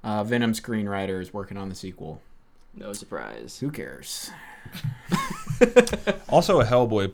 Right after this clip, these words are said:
Speaker 3: poster came out today.
Speaker 1: Oh, yeah.
Speaker 2: Yeah, that looked pretty dope.
Speaker 3: Yeah.
Speaker 1: A new trailer on Thursday.
Speaker 2: <sighs> So many things.
Speaker 3: Uh, Battle Rifle mentioned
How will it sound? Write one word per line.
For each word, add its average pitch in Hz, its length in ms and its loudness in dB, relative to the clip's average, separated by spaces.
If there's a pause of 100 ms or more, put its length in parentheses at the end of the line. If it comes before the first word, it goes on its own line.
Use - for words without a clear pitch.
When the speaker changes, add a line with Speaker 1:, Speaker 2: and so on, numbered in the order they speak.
Speaker 3:
poster 98 380 -2
came 95 180 -4
out 87 160 -6
today. - 160 -8
Speaker 1:
Oh, 190 100 4
yeah. 214 260 2
Speaker 2:
Yeah, 392 360 2
that 208 120 -2
looked 320 160 0
pretty 135 200 0
dope. 120 260 2 (140)
Speaker 3:
Yeah. 123 160 -4 (100)
Speaker 1:
A 123 80 0
new 143 160 2
trailer 143 460 0
on 120 120 0
Thursday. 123 360 -8 (760)
Speaker 2:
<sighs> - 60 -12 (640)
So - 180 -14
many 147 140 -12
things. 165 680 -2 (360)
Speaker 3:
Uh, 131 300 6 (280)
Battle 139 280 4
Rifle 131 340 4
mentioned 113 540 0